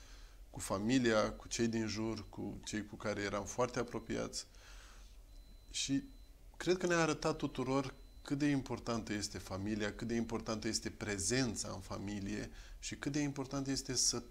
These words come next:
trăim momentul. Să nu mai amânăm de multe ori să spunem celor dragi, „Te iubesc”.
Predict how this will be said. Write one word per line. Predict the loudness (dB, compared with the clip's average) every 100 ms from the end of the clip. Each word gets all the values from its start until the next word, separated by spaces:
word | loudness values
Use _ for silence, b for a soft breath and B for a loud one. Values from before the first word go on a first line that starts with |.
| -12
trăim | -6 -2 0 4 4 4 0 B B B B -12
momentul. | -4 0 4 4 2 -2 -8 -10 -12 -12
Să | -8 -4
nu | 0
mai | 2
amânăm | 2 2 2 2 2
de | 2
multe | 0 0 2
ori | 2 0 -4 B B
să | -8 -6
spunem | -2 0 0
celor | 0 -2 -2
dragi, | 2 2 0 -6 -10
„Te | -4
iubesc”. | -2 0 -2 -4